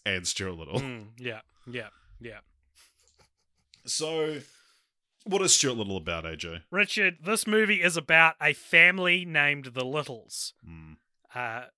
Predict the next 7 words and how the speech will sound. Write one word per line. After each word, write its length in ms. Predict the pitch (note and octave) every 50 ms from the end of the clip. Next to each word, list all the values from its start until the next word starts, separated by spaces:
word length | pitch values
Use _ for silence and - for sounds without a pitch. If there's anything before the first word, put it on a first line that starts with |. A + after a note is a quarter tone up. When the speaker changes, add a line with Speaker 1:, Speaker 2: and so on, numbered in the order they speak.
| _ _ -
Speaker 2:
Frederick 580 | - - - F#3+ G#3 A3+ F#3 F3+ G#3 G#3+ - -
Little, 400 | F#3+ G3 F#3+ A#3 D4 D#4+ D#4 - _ _ _ _ _ _ _ _ _ _ _ _ _ _ _ -
Elena 560 | D3 D#3+ D#3 D3 D3+ E3 G3 A#3 A3+ F#3 C#3+
Little, 480 | B2+ A#2+ A2+ A2 - - G#2 F#2+ - _ _ _ _ _ _ _ _ _ _ _ _ _ _ _ _ _ _ _ _ _ _ _
Eleanor 380 | - C#3+ E3+ F3+ F#3+ G#3 A3 A3
Little? 340 | A3 A3+ A#3+ - D#4+ F4 E4 _ _ _ _ _ _ _ _ _ -
Eleanor. 380 | - D#3+ D#3 C#3 A#2+ G#2 G2